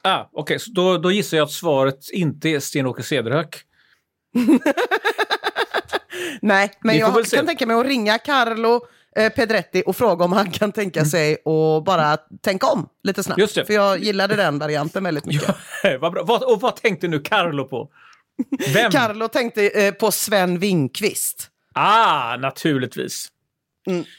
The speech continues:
Speaker 1: Självfallet,
Speaker 2: visserligen
Speaker 1: ja.
Speaker 2: född, väldigt, visserligen född i Närke, men,
Speaker 1: Mm,
Speaker 2: eh, kom
Speaker 1: mm.
Speaker 2: ändå till Göteborg, eh, och till Åkereds fabriker där han var ingenjör redan i slutet på artonhundratalet.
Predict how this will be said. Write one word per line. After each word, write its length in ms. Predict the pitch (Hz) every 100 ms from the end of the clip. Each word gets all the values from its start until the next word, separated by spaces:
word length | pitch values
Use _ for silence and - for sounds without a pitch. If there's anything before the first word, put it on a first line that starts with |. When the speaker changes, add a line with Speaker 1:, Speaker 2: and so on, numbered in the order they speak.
| _ _ 170
Speaker 1:
Självfallet, 320 | 170 165 185 262
Speaker 2:
visserligen 500 | - 147 240 254 254
Speaker 1:
ja. 120 | 143
Speaker 2:
född, 320 | 247 170 143 _ 185
väldigt, 560 | 240 233 214 208 202 -
visserligen 600 | 202 294 - 269 247 247
född 340 | - 170 139 -
i 80 | 156
Närke, 500 | 143 131 - 135 - _ 190
men, 260 | 190 175
Speaker 1:
Mm, 120 | 151 175
Speaker 2:
eh, 80 | 170
kom 180 | 185
Speaker 1:
mm. 100 | 156
Speaker 2:
ändå 260 | 156 139 139
till 380 | - 151 131 131
Göteborg, 600 | 135 147 143 139 131 127 - - _ -
eh, 240 | 156 -
och 200 | 160 -
till 280 | - 143 139 -
Åkereds 720 | 190 135 - 143 131 127 -
fabriker 640 | 143 139 131 113 - 127 123
där 160 | 127 113
han 200 | 127 120
var 200 | 120 92
ingenjör 840 | 143 123 - 123 117 151 120 117 123 - -
redan 300 | - 147 123
i 60 | 120
slutet 380 | - 139 120 -
på 80 | 143
artonhundratalet. 880 | 120 117 120 117 127 120 107 113